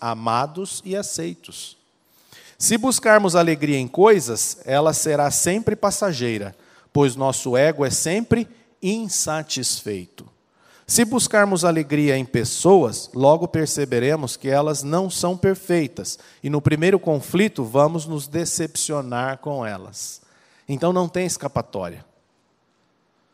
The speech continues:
Não tem jeito. Você tem que parar de buscar alegria em coisas e em pessoas.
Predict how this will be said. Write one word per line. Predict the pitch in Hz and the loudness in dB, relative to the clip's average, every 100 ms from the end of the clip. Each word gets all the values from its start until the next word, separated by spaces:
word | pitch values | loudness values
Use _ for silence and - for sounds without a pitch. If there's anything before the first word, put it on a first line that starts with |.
| _ _ _ _ _ _ _ _ _ _ _ _ - | _ _ _ _ _ _ _ _ _ _ _ _ -2
Não | 135 180 | -2 0
tem | 156 160 | -2 -2
jeito. | 123 143 139 - - - - - - _ _ _ _ _ _ _ _ _ - | -2 -2 -2 -8 -16 -16 -18 -20 -20 _ _ _ _ _ _ _ _ _ -16
Você | 127 | -8
tem | 156 | -8
que | 151 | -2
parar | 147 139 135 135 | -2 0 -2 -4
de | 113 | -8
buscar | 110 113 - 120 127 123 _ _ | -10 -10 -8 -6 -6 -8 _ _
alegria | 107 110 110 110 127 135 139 | -8 -8 -8 -6 -6 -6 -8
em | 135 123 | -12 -14
coisas | - 127 135 131 117 | -6 -6 -4 -8 -10
e | |
em | 127 | -12
pessoas. | 135 127 - 82 - - | -12 -14 -14 -16 -18 -20